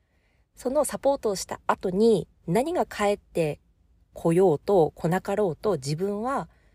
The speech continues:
どんな感覚を得るのか、得たいのかっていうところは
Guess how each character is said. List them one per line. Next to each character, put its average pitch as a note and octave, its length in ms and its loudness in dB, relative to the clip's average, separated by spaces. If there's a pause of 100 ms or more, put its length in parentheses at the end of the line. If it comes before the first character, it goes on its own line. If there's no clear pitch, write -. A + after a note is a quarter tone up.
(200)
ど A#3+ 120 4
ん E4+ 80 -8
な C#4 120 -4
感 F3 240 -6
覚 D#3 280 -6
を - 160 -2
得 E3+ 120 2
る D3 80 0
の C3 100 -4
か、 - 180 -14 (320)
得 D#3 100 -4
た G3+ 140 0
い G3+ 60 0
の D#3 100 0
か - 160 -12 (1120)
っ - 40 -20
て F#3+ 60 -6
い F#3 100 -2
う F#3+ 80 0
と F#3 120 -6
こ A3 140 -4
ろ G#3+ 120 -2
は A#3+ 240 2